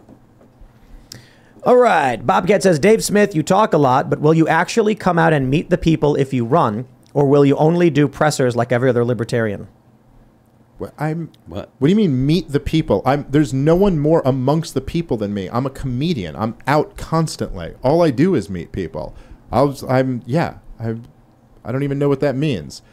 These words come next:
Speaker 2: Just do pressers?
Speaker 1: Is that what the libertarians did or whatever?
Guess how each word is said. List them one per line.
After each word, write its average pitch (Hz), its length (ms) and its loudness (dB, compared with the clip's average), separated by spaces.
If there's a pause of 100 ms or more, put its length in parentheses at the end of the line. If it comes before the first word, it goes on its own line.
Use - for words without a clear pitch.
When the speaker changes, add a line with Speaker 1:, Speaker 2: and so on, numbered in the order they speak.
(120)
Speaker 2:
Just 147 180 0
do 131 140 4
pressers? 208 800 0 (380)
Speaker 1:
Is 120 100 -2
that 127 60 4
what - 20 0
the 127 100 0
libertarians 120 560 0
did 104 240 -2
or 135 80 -2
whatever? 147 240 -6